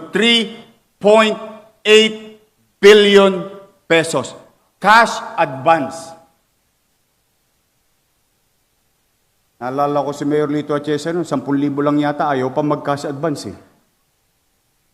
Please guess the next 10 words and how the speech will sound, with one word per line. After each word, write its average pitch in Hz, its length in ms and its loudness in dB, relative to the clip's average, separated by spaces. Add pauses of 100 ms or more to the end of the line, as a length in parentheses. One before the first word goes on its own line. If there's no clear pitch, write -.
(920)
I 214 120 -8
mean, - 160 4 (1400)
let's 170 200 -6
call 196 160 2
a 165 80 -2
spade 165 360 -2
a 120 40 -10
spade. 147 360 -8 (4000)
Madalit 220 440 2
salita, 208 440 6